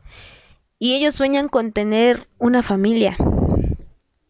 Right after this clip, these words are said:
Pero tal vez, como lo mencionamos, hay familias que no les interesa tener hijos. Imagínate que tú vas con una familia que tiene un hijo,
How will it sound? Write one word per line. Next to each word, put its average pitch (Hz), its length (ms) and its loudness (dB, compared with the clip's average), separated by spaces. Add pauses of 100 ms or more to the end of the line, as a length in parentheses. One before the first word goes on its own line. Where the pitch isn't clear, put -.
(920)
Pero 208 400 2
tal 262 200 0
vez, 285 240 0
como 226 280 0
lo 214 100 2
mencionamos, 208 680 0
hay 220 100 0
familias 247 500 2
que - 160 -6
no 220 220 2
les 240 240 0
interesa 208 500 0
tener 202 320 2
hijos. 202 400 -4 (1500)
Imagínate 262 600 0
que 240 140 -4
tú 247 180 -2
vas 240 260 2
con 233 180 -2
una 233 220 2
familia 214 480 2
que 175 400 2 (840)
tiene 233 360 0
un 220 180 0
hijo, 208 300 -2